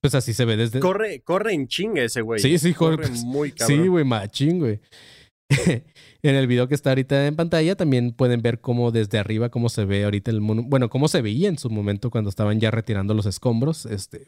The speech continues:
Speaker 1: pues <laughs> vilmente tiraron todas las pinches piedras, güey. Quién sabe qué habrán hecho con ellas.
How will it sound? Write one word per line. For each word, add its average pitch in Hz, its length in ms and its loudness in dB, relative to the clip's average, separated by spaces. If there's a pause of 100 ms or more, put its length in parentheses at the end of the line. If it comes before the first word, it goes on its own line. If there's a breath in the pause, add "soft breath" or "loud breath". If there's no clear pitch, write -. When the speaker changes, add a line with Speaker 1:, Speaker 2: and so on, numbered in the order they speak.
Speaker 1:
pues 98 220 -2
<laughs> - 0 -
vilmente 107 680 0 (500)
tiraron 113 400 2
todas 135 300 2
las 120 120 0
pinches - 280 -10
piedras, 135 440 0
güey. 165 280 -4 (180)
Quién 110 140 0
sabe 120 140 0
qué 120 80 0
habrán 117 200 2
hecho 113 140 -2
con 107 160 -4
ellas. 139 360 -2